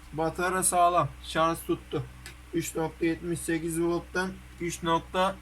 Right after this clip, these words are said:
yetmiş beşe kadar indirdim bunu. Kullandım. Ses güzel çıkıyor. Aynı bu hoparlörü taktım. Bu kabloyu taktım. Sonra bu kabloları, bataryayla bu kabloları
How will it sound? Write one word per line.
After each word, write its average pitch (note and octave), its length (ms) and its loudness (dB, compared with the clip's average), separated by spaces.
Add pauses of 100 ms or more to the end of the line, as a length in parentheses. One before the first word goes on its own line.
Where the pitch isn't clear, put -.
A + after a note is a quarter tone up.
(680)
yetmiş - 760 -4 (1800)
beşe E3 380 2
kadar F3 320 4
indirdim E3+ 680 0
bunu. E3+ 180 -2 (1040)
Kullandım. D3 540 0 (1040)
Ses F3 380 2
güzel F#3+ 360 4
çıkıyor. D#3+ 360 -2
Aynı D#3 300 -2 (160)
bu D#3+ 120 2
hoparlörü E3 680 2
taktım. D3+ 440 -4
Bu D#3 120 -4
kabloyu D#3+ 400 0
taktım. D#3 460 -6
Sonra E3+ 380 0
bu E3+ 160 2
kabloları, E3 580 0 (460)
bataryayla D#3+ 680 2
bu D#3 100 -6
kabloları D#3+ 500 2